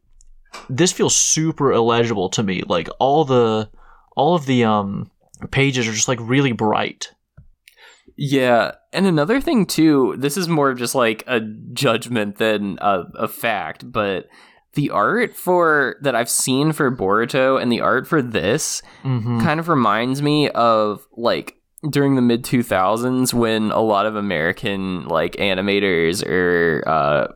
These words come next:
Speaker 2: cartoon artists were trying to make sort of, like, their own Americanized version of anime,
Speaker 1: <laughs>
Speaker 2: 'cause
Speaker 1: Mm-hmm.
Speaker 2: some of these characters look like they're out of, like, Avatar or the Boondocks
Speaker 1: Yep.
Speaker 2: more <laughs> so than Shonen Jump.
Speaker 1: Mm-hmm.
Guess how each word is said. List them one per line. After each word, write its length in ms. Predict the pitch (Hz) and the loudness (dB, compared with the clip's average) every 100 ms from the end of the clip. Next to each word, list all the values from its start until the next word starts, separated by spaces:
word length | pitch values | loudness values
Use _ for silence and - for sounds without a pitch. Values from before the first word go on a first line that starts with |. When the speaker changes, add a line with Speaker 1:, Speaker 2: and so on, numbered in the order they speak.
| - | -10
Speaker 2:
cartoon 420 | - 98 - 92 | -6 -4 -4 -2
artists 480 | 90 101 110 113 - | 0 0 2 0 0
were 120 | 110 | -2
trying 340 | 104 - 87 95 | -2 -4 -6 -4
to 60 | |
make 320 | 87 65 85 | -6 -6 -6
sort 180 | - 107 | -4 -2
of, 80 | 98 | 0
like, 160 | 98 98 | 0 0
their 160 | 82 | 0
own 100 | 82 | -2
Americanized 840 | 85 82 - 92 110 92 85 92 - | -2 -2 -4 -4 -2 -2 -2 -4 -6
version 320 | - 101 - | -8 -2 -2
of 60 | - | 2
anime, 480 | - 117 127 127 127 143 - | 2 2 0 0 -4 -8 -16
Speaker 1:
<laughs> 280 | - - - | -18 -20 -8
Speaker 2:
'cause 500 | - 135 127 120 117 | -2 0 2 0 0
Speaker 1:
Mm-hmm. 440 | 139 127 131 123 123 | -2 -2 -2 -2 -4
Speaker 2:
some 240 | - 147 185 | -2 -2 0
of 40 | |
these 160 | 294 247 | 0 -2
characters 540 | - 180 175 180 151 | -2 -2 0 0 2
look 180 | 143 139 | 0 0
like 180 | 151 131 | -2 -2
they're 180 | 139 127 | 0 0
out 160 | 113 117 | 2 0
of, 80 | 113 | 0
like, 280 | 104 101 - | 0 0 -4
Avatar 920 | 98 98 104 - 117 107 107 104 104 | -2 -2 -2 -2 2 2 4 2 2
or 180 | 101 113 | 0 -2
the 80 | 104 | -4
Boondocks 1080 | 87 92 98 107 104 101 104 104 - - - | -6 -4 0 0 2 0 0 0 -2 -12 -8
Speaker 1:
Yep. 340 | 120 123 117 - | -2 2 2 2
Speaker 2:
more 520 | 127 123 120 120 123 | 2 4 4 2 0
<laughs> 0 | |
so 420 | - 523 480 196 | 0 -2 0 2
than 400 | 226 190 170 190 | 4 2 2 -2
Shonen 520 | 170 - 190 160 131 | -4 -4 -2 0 -4
Jump. 420 | 110 117 117 107 | -2 0 0 0
Speaker 1:
Mm-hmm. 520 | 135 131 127 131 120 | -4 -2 -2 0 -2